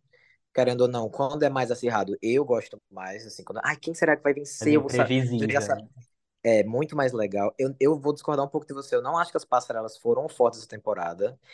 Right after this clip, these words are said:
Speaker 1: Eu acho que a gente tem, tinha, tipo assim, um aqui e um ali, mas se você comparar com um All Stars two, um All Stars four, que tinham passarelas, até o três também, All Stars three, que tinham episódios, assim, que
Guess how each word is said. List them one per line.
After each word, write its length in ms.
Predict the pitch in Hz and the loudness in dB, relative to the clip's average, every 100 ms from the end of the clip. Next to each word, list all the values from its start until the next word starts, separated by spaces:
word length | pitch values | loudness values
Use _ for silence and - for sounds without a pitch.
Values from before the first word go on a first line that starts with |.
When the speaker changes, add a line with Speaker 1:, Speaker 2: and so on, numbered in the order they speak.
| - - | -20 -2
Speaker 1:
Eu 80 | - | 4
acho 100 | 135 | 4
que 40 | 151 | 4
a 40 | |
gente 160 | 156 147 | -2 -2
tem, 160 | 156 156 | -4 -4
tinha, 200 | - 170 | 2 4
tipo 160 | 160 160 | 6 4
assim, 240 | 165 143 - | 4 0 2
um 140 | 202 | 4
aqui 600 | 220 208 - 214 226 226 - | 2 0 -2 0 2 2 0
e 120 | 180 | 0
um 100 | 185 | 2
ali, 320 | 185 151 139 | 6 6 4
mas 180 | 139 147 | 2 0
se 60 | 151 | 0
você 180 | 151 | -2
comparar 380 | 151 139 135 123 | -2 0 0 0
com 360 | - 127 120 117 _ _ - | -4 -10 -10 -12 _ _ -8
um 80 | 120 | -6
All 80 | |
Stars 460 | 120 - 139 151 - | -4 0 0 0 -8
two, 420 | - 156 151 147 139 | -4 2 4 2 0
um 40 | |
All 80 | 120 | -2
Stars 440 | - 143 165 - - - | 0 -2 -4 -12 -20 -6
four, 440 | - 143 131 127 127 | 2 4 4 2 -2
que 100 | 135 | -6
tinham 200 | - 131 | -14 -8
passarelas, 500 | 131 120 123 117 113 | -6 -2 -2 -2 -4
até 200 | - 202 | -2 0
o 80 | 202 | 0
três 340 | - - 170 - | 2 2 2 -2
também, 220 | 127 135 | -6 -4
All 60 | 131 | -4
Stars 300 | 135 143 - | -2 -4 -2
three, 480 | - 143 135 131 131 _ - _ _ | 4 4 4 2 -4 _ -20 _ _
que 100 | 151 | -2
tinham 180 | 160 151 | 4 4
episódios, 360 | 156 151 147 | 6 4 4
assim, 200 | 151 - | 2 -2
que 160 | 139 | -8